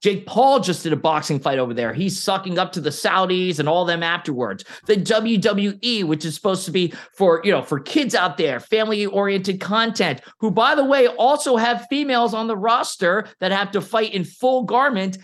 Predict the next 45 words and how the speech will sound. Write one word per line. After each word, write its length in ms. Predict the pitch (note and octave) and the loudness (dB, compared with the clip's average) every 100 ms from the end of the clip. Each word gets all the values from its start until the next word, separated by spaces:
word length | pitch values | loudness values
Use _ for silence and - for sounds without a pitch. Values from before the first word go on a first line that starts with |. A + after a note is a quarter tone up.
| _ - | _ -20
They 360 | G#2+ C#3+ D#4+ | 0 2 2
just 280 | D4 B3+ - | 2 2 2
extended 680 | G3+ F3+ - G3+ F#3+ G3 G3 | 0 -2 -2 0 2 2 2
a 80 | G3 | 0
multi-million 760 | F3+ F#3+ B3 B3+ A3+ A3+ A3+ A3 | 2 4 4 4 0 2 0 0
dollar 220 | G3+ G3+ | 0 0
partnership 560 | - G3+ G3+ F#3 G3+ F#3 | 0 -2 -2 -4 -6 -4
through 140 | G3+ | -6
twenty 360 | F#3+ G3 A3 A3 | -8 -4 -2 -2
twenty-seven 840 | G#3+ G#3 G3+ F#3+ G#3+ G3+ G3 G3 - | -2 -2 -2 0 0 2 0 -2 -4
annually 480 | A#3 B3 A3+ F#3 | 0 2 2 2
with 140 | E3+ C#3+ | 0 -2
the 60 | |
Saudis. 520 | D#3+ - D#3+ C3+ G2 - - - | -4 -2 0 0 -4 -12 -16 0
They've 180 | A#3 A#3+ | 2 4
also 240 | B3+ B3 | 2 2
got 260 | A#3 A3 - | 0 0 2
Formula, 520 | A#3+ A#3+ A3 G#3+ E3 | 4 4 2 0 -2
Formula 420 | - B3+ B3 A#3+ | -2 0 4 2
One 320 | A3 A#3 A3 | 4 0 2
racing 380 | G#3 B3+ C4 A3+ | 0 0 -2 -2
out 240 | G3 E3 | 0 0
there. 260 | E3+ D3 B2 - - | 0 -2 -2 -8 -4
They've 120 | A3+ | -2
also 400 | - A#3+ B3 B3+ | 2 2 2 2
put 180 | G3+ B3 | 0 0
in 100 | B3 | 2
the 80 | A#3 | 2
bid 280 | E3+ A3+ A#3 | 2 2 2
for 140 | A#3+ | 0
the 80 | G#3+ | 0
World 320 | F#3 G#3+ A3+ | 0 0 -2
Cup 180 | A3+ A#3 | -2 -4
for 100 | A3+ | -6
twenty 360 | F#3 A3+ A#3 G#3+ | -6 -4 -2 -2
thirty. 480 | F#3+ A#3+ A3+ C3+ - - | 2 2 2 -2 -8 -10
They 220 | - A3+ | 0 2
are 160 | D#4 C#4+ | 4 2
taking 460 | - B3+ B3 B3 B3 | 0 0 0 2 2
over 280 | A#3+ G3 | 2 2
everything 520 | A3+ D4 D4+ A3 F#3+ F#3 | 2 2 -2 -2 -2 0
while 200 | G3 F3 | 0 2
we're 220 | A#3+ C#4 | 2 0
arguing 460 | B3+ A3 A3+ A#3 | 2 0 0 -2
within 160 | A3 A3 | -4 -2